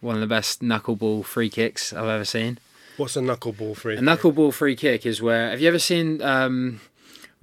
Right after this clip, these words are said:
Speaker 1: Roberto Carlos against France when he did that free kick where it goes in and out?
Speaker 2: Yes.
Speaker 1: It's kind of like that. You basically, you strike the ball and it kind of goes one way and then swings back and goes the other way. And I mean, some of these guys like Scott, he can,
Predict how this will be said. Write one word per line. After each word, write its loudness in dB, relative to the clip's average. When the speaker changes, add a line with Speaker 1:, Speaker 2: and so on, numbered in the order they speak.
Speaker 1:
Roberto 4
Carlos 4
against -2
France 4
when 0
he 2
did -2
that -2
free -2
kick -6
where -4
it -6
goes -2
in -4
and 0
out? 0
Speaker 2:
Yes. 4
Speaker 1:
It's -2
kind 4
of 2
like 4
that. 4
You -2
basically, 0
you -8
strike 2
the -8
ball 0
and 0
it -4
kind -2
of -6
goes -2
one 2
way 2
and -2
then -6
swings -2
back -4
and -4
goes -2
the -2
other -2
way. -2
And -2
I 2
mean, 2
some 2
of 2
these -2
guys 2
like -6
Scott, 0
he -4
can, -8